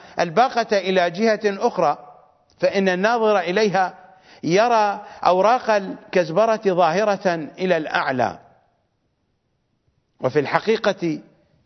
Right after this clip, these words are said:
تحتها أوراق البقدونس،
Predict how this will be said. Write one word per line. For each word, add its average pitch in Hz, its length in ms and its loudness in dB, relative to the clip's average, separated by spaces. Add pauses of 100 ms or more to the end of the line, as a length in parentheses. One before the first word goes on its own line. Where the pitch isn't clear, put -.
(240)
تحتها 175 840 -2 (1040)
أوراق 147 380 0
البقدونس، 139 720 -2